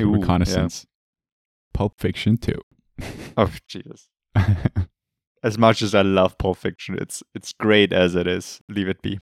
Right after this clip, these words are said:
Speaker 1: <laughs>
Speaker 2: It'll be interesting to see what Tarantino does as his last movie. Uh, uh, supposedly his last movie.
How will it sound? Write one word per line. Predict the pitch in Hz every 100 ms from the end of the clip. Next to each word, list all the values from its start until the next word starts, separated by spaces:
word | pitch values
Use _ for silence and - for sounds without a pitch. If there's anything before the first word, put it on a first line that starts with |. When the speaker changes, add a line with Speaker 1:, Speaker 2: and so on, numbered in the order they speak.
| _
Speaker 1:
<laughs> | - -
Speaker 2:
It'll | 196 - _ - 135
be |
interesting | 180 - -
to | 82
see | -
what | 87 85
Tarantino | 85 85 85 87 87
does | 87 87 _ -
as | 92
his | 90
last | 87 85 -
movie. | 92 92 92 -
Uh, | 104
uh, | 98
supposedly | 95 95 104 101 90 80
his | 87
last | - - -
movie. | 98 101